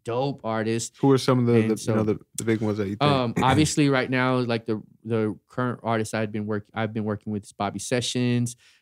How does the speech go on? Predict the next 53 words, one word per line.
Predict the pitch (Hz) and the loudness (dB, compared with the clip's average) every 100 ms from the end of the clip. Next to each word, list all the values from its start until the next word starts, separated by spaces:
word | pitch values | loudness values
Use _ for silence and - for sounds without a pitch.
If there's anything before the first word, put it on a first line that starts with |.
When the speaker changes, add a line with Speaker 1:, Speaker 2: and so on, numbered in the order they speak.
| _ | _
Speaker 1:
Then | 113 | -6
you | 113 | -4
have | 113 110 | -2 -2
Yellow | 113 110 | 0 -2
Beezy. | 104 113 120 113 117 | -2 0 0 0 -2
He | 120 | -2
just, | 113 110 - - | -2 -6 -6 -8
you | 113 | -8
know, | 104 | -4
his | 120 110 - | -4 -6 -8
song's | - 113 113 107 | -6 -2 -2 -4
been | 113 | -4
out | 110 - | -4 -4
for | |
a | 107 | -6
couple | 117 110 | -6 -4
months, | 107 110 110 - | -4 -2 -4 -6
and | 101 | -6
they, | 104 - | -6 -6
they, | 95 104 | -8 -6
you | |
know, | 101 | -4
they're | 104 | -6
doing, | 104 110 101 | -6 -6 -6
like, | 98 | -8
fifteen | - 104 - 104 | -8 -10 -8 -6
mil | 104 107 | -4 -2
on | 104 | -2
their | 101 127 | 0 0
video. | 120 127 120 120 117 117 117 _ _ _ _ | 0 -2 0 0 2 0 -2 _ _ _ _
Um, | 113 110 107 104 95 95 104 _ _ | -2 0 0 0 -2 -6 -10 _ _
you | 107 | -4
know, | 107 | -4
Go | 104 110 | -2 0
Yayo, | 110 113 117 113 113 | 0 2 4 4 2
Trap | - 107 87 | 0 -4 -4
Boy | 95 90 | -6 -8
Freddy. | - 131 127 123 123 120 120 _ _ _ - | -2 0 2 2 0 -2 -6 _ _ _ -8
Um, | 101 98 92 92 90 85 82 98 _ _ _ _ _ _ - - | -6 -4 -6 -8 -10 -12 -16 -20 _ _ _ _ _ _ -20 -6
I | |
mean, | 113 | -2
there's | 113 120 | 0 0
a | 127 | 0
lot, | 110 123 139 101 | 2 0 0 -2
bro. | 113 123 | -2 0
Like, | 120 110 | 0 -2
I | 107 | -4
mean, | 110 107 | -4 -6
I'm, | 107 101 | -6 -6
I'm | 110 107 | -8 -8
sure | - 120 | -8 -6
I'm | 110 | -4
missing | 107 104 107 104 | -6 -12 -16 -16